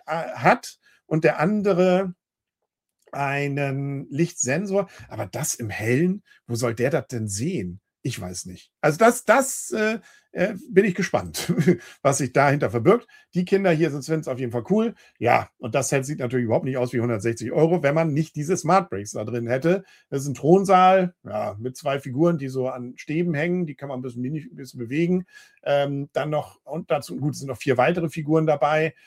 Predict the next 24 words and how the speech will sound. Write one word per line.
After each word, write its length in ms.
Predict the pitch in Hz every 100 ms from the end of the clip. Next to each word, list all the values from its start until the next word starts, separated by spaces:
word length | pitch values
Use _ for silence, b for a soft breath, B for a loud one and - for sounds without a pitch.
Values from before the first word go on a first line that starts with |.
| b _
Aber 640 | 120 131 127 123 127 123 _ _ _
ja, 440 | - - 151 170 - _ _
das 260 | - 139
muss 160 | 156 175
schon 220 | 180 180
tragen, 460 | - 151 156 110 104
das 180 | 101 -
Spielzeug 1080 | - 113 98 87 - _ _ - 120 92 -
dazu. 520 | 98 98 - 98 117 B B B _
Ähm, 640 | 139 156 170 180 202 233 - -
<laughs> 160 | 123
ja, 140 | - 139 B B B -
also 200 | 117 131
ein 40 |
bisschen 220 | 175 180
Lasertag-mäßig, 1000 | 170 165 143 113 92 107 - 98 92 101 87
Darth 300 | 107 117 113
Revan 480 | 113 110 104 101 - -
eins 180 | 113 113
vier 200 | 120 113
acht 160 | 104
fünf 220 | - 127
gesagt, 420 | 123 113 117 147 -
genau. 340 | 127 92 90